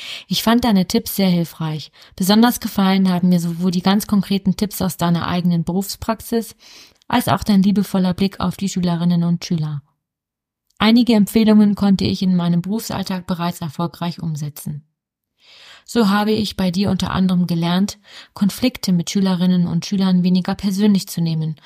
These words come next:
und nicht zu streng an den Lerninhalten festzuhalten. Danke dafür.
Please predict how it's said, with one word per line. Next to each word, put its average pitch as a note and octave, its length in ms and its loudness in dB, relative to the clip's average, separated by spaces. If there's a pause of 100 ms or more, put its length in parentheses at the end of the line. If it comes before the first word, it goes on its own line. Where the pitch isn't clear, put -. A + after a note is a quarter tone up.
(320)
und G3 180 6
nicht G#3 260 2
zu - 260 -6
streng F#3+ 420 0
an G3 140 2
den G3+ 120 4
Lerninhalten E3+ 760 0
festzuhalten. D3+ 840 -8 (380)
Danke F3 340 0
dafür. D#3 640 -2